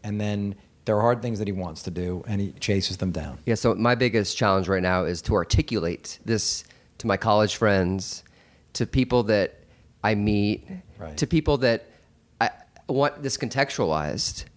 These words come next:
Speaker 2: And they say, "Are you writing a book?" And I said, "Yeah, but it's,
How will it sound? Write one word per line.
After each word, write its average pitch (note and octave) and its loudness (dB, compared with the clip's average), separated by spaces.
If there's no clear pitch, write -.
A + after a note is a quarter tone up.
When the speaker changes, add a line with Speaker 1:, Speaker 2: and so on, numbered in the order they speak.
Speaker 2:
And A#2 0
they A#2 0
say, C3+ 0
"Are - 2
you B2 0
writing B2+ 2
a A#2+ 2
book?" F3 0
And - -4
I B2+ 2
said, B2+ -2
"Yeah, B2 2
but A2 -2
it's, - -12